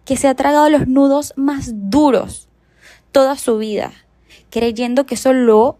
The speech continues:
o la hacen más fuerte. Cuando en verdad,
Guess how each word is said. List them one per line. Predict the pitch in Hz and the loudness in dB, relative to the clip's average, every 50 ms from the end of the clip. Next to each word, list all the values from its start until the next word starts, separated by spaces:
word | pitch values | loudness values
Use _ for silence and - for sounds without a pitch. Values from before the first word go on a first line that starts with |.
| _ - | _ 0
o | 190 180 | 2 2
la | 175 175 180 185 190 175 165 190 240 277 - _ _ _ _ _ _ _ _ _ _ _ _ - | 2 2 2 0 -2 -4 -6 -8 -10 -10 -12 _ _ _ _ _ _ _ _ _ _ _ _ -16
hacen | - 214 - - 294 294 302 | -12 -12 -10 -8 -6 -4 -4
más | 311 320 - | -4 -6 -8
fuerte. | - - 349 381 427 453 - - - - - - - _ _ _ _ _ _ _ _ _ _ _ _ _ _ _ _ _ | -8 -4 -4 -4 -4 -4 -8 -14 -16 -16 -14 -14 -16 _ _ _ _ _ _ _ _ _ _ _ _ _ _ _ _ _
Cuando | _ - 262 262 262 269 | _ -4 -2 0 0 0
en | 269 269 269 | 0 0 0
verdad, | 269 269 277 285 294 349 330 269 226 214 - | -2 -2 -2 -2 -2 0 -2 -2 -2 -4 -8